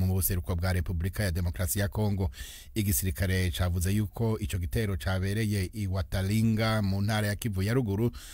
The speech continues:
cakozwe na Allied Democratic Forces, A D F, umugwi mu ntango wahora ukorera muri Uganda mu myaka y'igihumbi n'amajana icenda na mirongo icenda.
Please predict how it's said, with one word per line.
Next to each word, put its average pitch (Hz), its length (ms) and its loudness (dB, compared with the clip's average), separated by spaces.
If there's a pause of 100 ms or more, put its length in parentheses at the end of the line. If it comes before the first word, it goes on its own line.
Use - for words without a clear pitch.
(240)
cakozwe 139 460 4
na 117 240 6
Allied 98 540 2
Democratic 95 520 0
Forces, 107 680 2
A 104 140 0
D 104 120 2 (120)
F, - 160 -2 (380)
umugwi 95 260 4
mu 92 140 4
ntango 92 360 4
wahora 95 440 2
ukorera 85 580 2
muri 98 240 2
Uganda 98 520 2
mu 90 100 2
myaka 92 500 2
y'igihumbi 92 340 2
n'amajana 92 280 2
icenda 107 200 0
na 95 60 2
mirongo 90 240 2
icenda. 101 480 2